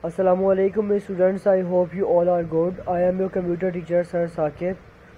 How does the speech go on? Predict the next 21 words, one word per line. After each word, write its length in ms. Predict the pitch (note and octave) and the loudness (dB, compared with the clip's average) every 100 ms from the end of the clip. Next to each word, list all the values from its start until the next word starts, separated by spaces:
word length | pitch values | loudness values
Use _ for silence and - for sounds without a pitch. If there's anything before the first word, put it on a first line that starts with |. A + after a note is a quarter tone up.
| - - - | -20 -18 -8
As 180 | E3 E3+ | -6 -4
you 120 | F#3+ | -2
know 180 | G3 G#3+ | 0 0
about 320 | G3 F#3+ F#3+ | 2 2 2
the 140 | G3 | 0
current 320 | F#3+ F#3+ F#3+ F#3 | 0 0 0 -4
situation 520 | E3+ F#3 F3+ F#3 F#3 | -10 -6 -6 -4 -2
of 200 | F3+ - | -2 -2
coronavirus 960 | F3 E3+ F3 F3+ E3+ E3 E3+ F3+ - | -4 -2 0 0 0 2 2 2 -2
in 160 | F3+ E3+ | -8 -4
the 160 | F3 E3+ | -2 -2
country, 500 | E3 D#3 E3 F3+ G3 G3 - - - - - | -4 -6 -6 -6 -6 -12 -18 -20 -20 -20 -16
the 80 | E3 | -14
school 400 | - F#3+ G3+ G3+ | -8 -4 0 2
has 220 | F#3+ F#3 | 2 0
been 180 | F#3 F#3+ - | -2 -8 -4
closed, 440 | F3 F#3 F#3+ F#3+ | 0 2 0 0
uh, 220 | G3 F#3+ F3+ E3+ | 2 2 2 -2
and 200 | F3 E3+ | -4 -4
will 140 | F#3 F3 D#3 | -4 -4 -6
remain 420 | E3+ F3+ G3+ | -2 0 0